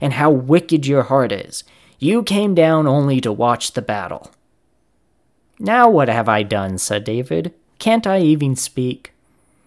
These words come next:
He then turned away to someone else and brought up the same matter, and the men answered him as before. So here we start to see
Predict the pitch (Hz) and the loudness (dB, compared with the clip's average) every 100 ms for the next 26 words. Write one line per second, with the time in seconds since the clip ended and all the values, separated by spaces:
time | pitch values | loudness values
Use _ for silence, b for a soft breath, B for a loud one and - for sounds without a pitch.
0 | B B B B 170 190 175 143 190 233 | B B B B 4 4 2 -2 -2 -2
1 | 233 185 127 123 131 123 - 135 143 151 | -2 0 2 2 -2 -6 -8 -6 -2 -2
2 | 127 98 101 - - b b b 127 113 | -2 -6 -8 -12 -16 b b b -6 0
3 | 139 156 143 135 - - - 170 175 131 | 4 6 4 0 -4 -4 0 0 0 -2
4 | 107 98 98 98 - _ _ 135 127 127 | -4 -4 -6 -8 -12 _ _ -4 -2 -2
5 | 127 135 120 110 - 107 - 101 98 101 | 0 -2 -4 -8 -8 -12 -10 -10 -10 -10
6 | 101 - 101 - 52 - _ _ _ b | -12 -10 -14 -14 -20 -20 _ _ _ b
7 | b b b - 160 147 - 226 285 269 | b b b -6 -4 -4 -4 -4 -2 -4
8 | 233 - 190 196 180 160 - 143 135 131 | -4 -2 -4 -4 -8 -6 -4 -4 -2 -2
9 | 127 127 - | -2 -6 -10